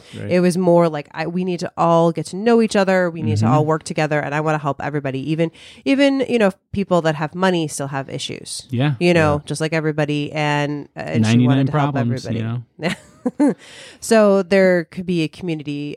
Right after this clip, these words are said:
Speaker 2: art center and social service facilities. Again, just kind of bringing needed,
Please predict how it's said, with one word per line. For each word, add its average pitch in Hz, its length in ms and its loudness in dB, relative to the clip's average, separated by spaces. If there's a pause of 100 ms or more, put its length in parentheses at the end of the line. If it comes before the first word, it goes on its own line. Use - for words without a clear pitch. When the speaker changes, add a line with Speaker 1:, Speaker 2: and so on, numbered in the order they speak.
Speaker 2:
art 208 240 -2
center 196 420 2
and 185 100 0
social 156 360 -4
service 185 480 -2
facilities. 165 760 2
Again, 151 240 -6
just 143 140 -10
kind 180 140 -2
of 156 100 -2
bringing 165 800 0 (480)
needed, 180 560 0